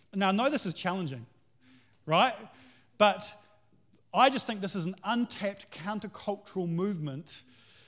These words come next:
that the church is called into, to be slow people of peace, where the pace of our lives has margin and has time with the Lord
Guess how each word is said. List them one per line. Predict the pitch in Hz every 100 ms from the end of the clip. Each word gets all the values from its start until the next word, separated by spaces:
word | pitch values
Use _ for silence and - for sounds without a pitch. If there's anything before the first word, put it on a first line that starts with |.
| - -
that |
the | 185
church | - 220 170
is | 147
called | - 196 170
into, | 202 202 160 123 151 196 - - - -
to |
be | 165 165
slow | - 180 190 202 214 208
people | - - 190 175 135 110 - - _ _ _ _ _ _ _ -
of | 131 -
peace, | - 196 117 - - - - - _ _ _ _ -
where |
the | 135
pace | - 190 185
of | 165
our | 156
lives | 151 156 165 151 131 117 -
has | 123
margin | 131 143 147 143 127 123 117 110 120 -
and | 135
has | 127 135 -
time | - 160 156 143 131
with | 123 -
the |
Lord | 123 127 123 117 107